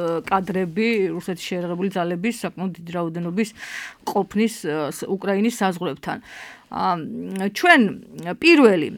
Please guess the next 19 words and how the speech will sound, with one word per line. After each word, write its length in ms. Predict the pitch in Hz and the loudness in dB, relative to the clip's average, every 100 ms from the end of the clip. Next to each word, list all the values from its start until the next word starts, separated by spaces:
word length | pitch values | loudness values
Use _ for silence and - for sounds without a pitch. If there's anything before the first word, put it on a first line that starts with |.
| - - 120 185 185 | -12 -12 -4 0 2
რაც 240 | 190 226 214 | 4 4 2
გვჭირდება, 600 | - - 240 202 170 175 - - - | -4 2 4 4 4 0 -2 -8 -10
ეს 240 | 170 226 226 | 0 2 4
არის, 260 | 208 180 160 - - 170 175 156 | 4 2 -2 -8 -10 -8 -6 -4
ეროვნული 340 | 185 226 254 202 | 4 6 6 4
კონსოლიდაცია. 840 | 190 185 196 185 190 180 - 196 233 214 175 _ _ _ _ _ _ _ _ _ - | 0 0 0 0 -2 -2 -2 0 2 0 -4 _ _ _ _ _ _ _ _ _ -18
მე 260 | - 180 180 | -8 -4 0
არ 140 | 175 | 0
ვამბობ 320 | 165 156 156 | 0 -4 -10
ხა 140 | 170 156 | -10 -10
იმ 100 | 156 | -8
გარკვეულ 400 | 156 160 160 156 | -6 -6 -6 -6
შერიგებაზე, 680 | - 165 165 151 156 175 208 214 - - - _ | -6 -8 -6 -8 -8 -4 -4 -4 -18 -20 -20 _
ეს 180 | - - | -10 -8
აბსოლუტურად 540 | 160 165 151 156 151 | -6 -6 -6 -8 -6
არ 120 | 156 | -6
ვიცი 220 | 151 - 165 | -8 -6 -4
რა 120 | 170 | 0
არის. 260 | 175 208 | 2 2